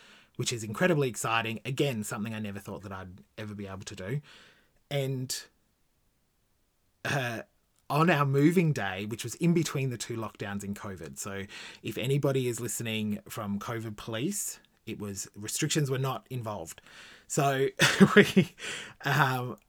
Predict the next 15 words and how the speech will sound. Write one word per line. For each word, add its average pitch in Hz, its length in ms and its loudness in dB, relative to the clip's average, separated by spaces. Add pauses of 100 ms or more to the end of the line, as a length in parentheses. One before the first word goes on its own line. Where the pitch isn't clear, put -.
we 170 260 8
had 131 480 0
almost 196 520 8
all 139 180 4
of 135 80 2
the 127 100 -2
family 110 440 -4
come 110 240 -6
over 107 260 -4
at 95 80 -8
various 135 420 0
points 110 320 -10
of 110 60 -10
the 107 80 -8
day 95 360 -10